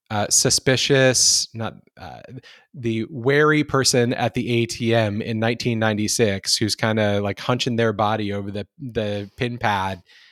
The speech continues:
uh, and cupping their hand to cover the code as it's going in. Like, you gotta be really careful about this because of the very, very alarming consequences if somebody gets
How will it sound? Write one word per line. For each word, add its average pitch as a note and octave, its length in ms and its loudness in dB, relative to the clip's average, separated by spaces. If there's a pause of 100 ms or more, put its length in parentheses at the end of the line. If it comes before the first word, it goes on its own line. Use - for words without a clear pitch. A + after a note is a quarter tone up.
(120)
uh, G2+ 340 -4
and A2 160 -14
cupping B2 400 -2
their A2+ 160 -2
hand A2 320 -4
to G#2+ 80 -6
cover A2+ 300 -2
the G2+ 120 -6
code A2+ 240 -4
as G2 140 -6
it's - 120 -12
going G#2 260 -6
in. A#2 160 -6
Like, G2 160 -8 (320)
you B2+ 180 -4
gotta C3+ 260 2
be A#2 140 -4
really A#2 320 0
careful A#2 320 -2
about F#2+ 300 -4
this G2 160 -6
because G2 340 -8
of F#2 200 -6
the G2+ 180 -4
very, A#2 560 2
very A2+ 240 4
alarming A2 320 2
consequences G2+ 640 -4
if G2 100 -6
somebody G#2 260 -2
gets - 260 -6